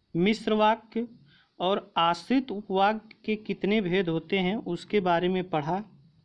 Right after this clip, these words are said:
आज हम लोग आश्रित उपवाक्य के भेद, संज्ञा उपवाक्य, विशेषण उपवाक्य और क्रिया विशेषण उपवाक्य के विषय में पढ़ेंगे।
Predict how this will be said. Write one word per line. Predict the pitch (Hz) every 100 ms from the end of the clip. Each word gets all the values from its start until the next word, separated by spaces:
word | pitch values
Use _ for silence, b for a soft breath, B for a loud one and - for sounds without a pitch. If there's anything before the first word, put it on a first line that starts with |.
| _ B B B B
आज | - 190 208
हम | 170 180
लोग | 170 170 208 - _ _ _ _ - _ - _ _ _ _ _ b b b b b
आश्रित | 156 175 180 233 247
उपवाक्य | - 196 202 190 214 208 -
के | 220 202
भेद, | 160 185 175 - - _
संज्ञा | - - 165 160 175
उपवाक्य, | 202 208 196 202 220 -
विशेषण | 185 160 160 151 147 -
उपवाक्य | 202 202 196 190 220 208
और | - 175 175
क्रिया | 165 180 208
विशेषण | 180 175 165 160 202
उपवाक्य | 202 170 175 165 165 175 185
के | - 180
विषय | 165 - 180
में | 180 175
पढ़ेंगे। | 143 156 180 160